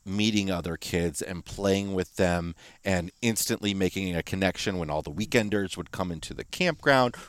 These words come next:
or when there was another full-time family showing up, we, you know, decide to go out on a trail, and they instantly make bonds that have lasted for, for years now, which is awesome. But they're, they're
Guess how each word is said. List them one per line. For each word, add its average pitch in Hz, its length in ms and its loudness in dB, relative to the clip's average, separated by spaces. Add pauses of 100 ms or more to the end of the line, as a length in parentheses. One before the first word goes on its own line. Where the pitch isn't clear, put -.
or 87 80 0
when 82 160 2
there 80 100 -4
was 78 120 -4
another 90 300 -6
full-time 113 540 -4
family 120 340 -4
showing 113 360 -2
up, 107 200 0
we, 85 220 -4 (340)
you 101 80 -6
know, 82 220 -2 (300)
decide 98 440 2
to 95 140 -4 (220)
go 117 120 -2
out 101 140 0
on 92 140 -4
a 92 80 -8
trail, 131 280 0
and 101 120 -2
they 95 160 -2 (100)
instantly 113 500 -4
make 98 380 -2 (100)
bonds 120 420 0
that - 100 -2
have 85 160 -2
lasted 87 600 -2 (360)
for, 87 420 0
for 87 240 -6
years 131 420 -2
now, 80 200 -4
which 80 200 -8
is 90 120 -8 (160)
awesome. 107 580 0
But 107 220 2 (920)
they're, 117 640 6 (160)
they're 110 640 4